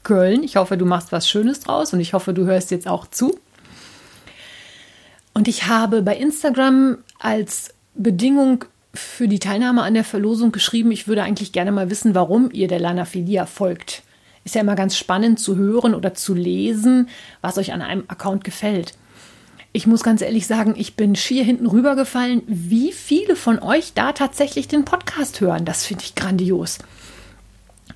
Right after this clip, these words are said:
Der Wollinspirationen-Account bei Instagram ist ja eher so ein bisschen unter ferner Liefen, weil ich sag mal, da kann man auch immer nicht so viel erzählen, außer dass eine neue Podcast-Episode da ist.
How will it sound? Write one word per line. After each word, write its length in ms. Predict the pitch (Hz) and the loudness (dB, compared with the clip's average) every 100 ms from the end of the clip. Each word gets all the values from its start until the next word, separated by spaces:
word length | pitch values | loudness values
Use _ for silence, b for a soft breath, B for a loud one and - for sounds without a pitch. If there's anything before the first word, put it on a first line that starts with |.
| b 208 | b 0
Der 120 | 208 | 2
Wollinspirationen-Account 2000 | 220 254 262 262 254 254 254 262 262 262 - _ _ - - - 240 240 226 240 240 | 2 2 0 0 0 0 2 4 4 2 -2 _ _ -20 -20 -6 -6 -2 0 2 0
bei 100 | - | -2
Instagram 520 | 226 233 226 226 226 | -2 -2 0 0 0
ist 200 | - - | -4 -2
ja 80 | 214 | -2
eher 300 | 196 226 190 | 2 0 2
so 320 | 214 202 196 | 2 2 2
ein 80 | - - | -6 -8
bisschen 240 | 220 226 | -4 -2
unter 220 | 226 214 | 0 0
ferner 320 | - 202 190 | 0 0 0
Liefen, 320 | 190 240 - 196 | 2 2 2 2
weil 180 | 190 | 4
ich 80 | 190 | 2
sag 140 | 185 185 | 0 0
mal, 140 | 185 | 0
da 100 | 185 | -4
kann 160 | - 180 | -6 -4
man 120 | 202 | -4
auch 100 | 180 | -2
immer 180 | 214 208 | 0 2
nicht 160 | 214 | 2
so 300 | 180 180 240 | 2 2 4
viel 420 | 262 - - 226 - | 2 -4 0 0 0
erzählen, 720 | 175 - 196 185 190 233 349 - _ b b b b _ _ - _ | -6 -6 -4 0 2 2 -2 -8 _ b b b b _ _ -20 _
außer 220 | 185 180 190 | -2 0 0
dass 140 | 185 | 2
eine 80 | 190 | 4
neue 180 | 185 180 | 2 0
Podcast-Episode 840 | - - 220 - - 220 226 214 | -4 -2 -4 -4 -4 0 0 0
da 180 | 202 202 | 0 0
ist. 160 | - | -2